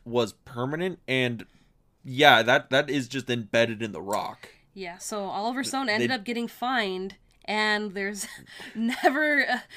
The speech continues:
Speaker 2: there's not gonna be any shooting there ever again. It's been banned. It,
Speaker 1: Mm-hmm.
Speaker 2: I mean, it's a cool sequence. It, it adds to the movie, but it's just like,
Speaker 1: That
Speaker 2: yeah,
Speaker 1: sucks.
Speaker 2: yeah. It's
Speaker 1: Well
Speaker 2: like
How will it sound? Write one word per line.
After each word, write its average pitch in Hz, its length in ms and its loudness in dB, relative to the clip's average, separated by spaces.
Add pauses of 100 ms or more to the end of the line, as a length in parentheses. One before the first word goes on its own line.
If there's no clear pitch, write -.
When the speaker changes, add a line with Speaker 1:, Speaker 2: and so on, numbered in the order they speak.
(220)
Speaker 2:
there's 233 180 -2
not 233 180 0
gonna 269 140 -4
be 226 160 -6
any 233 300 -2
shooting 233 440 -4
there 196 300 0
ever 214 380 -4
again. 196 340 -6
It's 190 120 -10
been 214 200 -6
banned. 208 520 -2 (380)
It, 123 40 -10
Speaker 1:
Mm-hmm. 151 400 -4 (340)
Speaker 2:
I 208 100 -4
mean, 208 220 -2
it's - 360 -8
a 226 100 -2
cool 269 300 -8
sequence. 262 760 -4
It, 202 200 -6
it 208 240 -8
adds 202 400 -4 (100)
to 233 160 -4
the 220 120 -6
movie, 226 480 -6
but 185 140 -10
it's 180 220 -10
just 175 200 -18
like, 147 300 -12 (500)
Speaker 1:
That 151 180 -2
Speaker 2:
yeah, 113 400 2
Speaker 1:
sucks. 185 220 -6
Speaker 2:
yeah. 180 380 -2 (760)
It's - 140 -8
Speaker 1:
Well 202 100 -2
Speaker 2:
like - 280 -12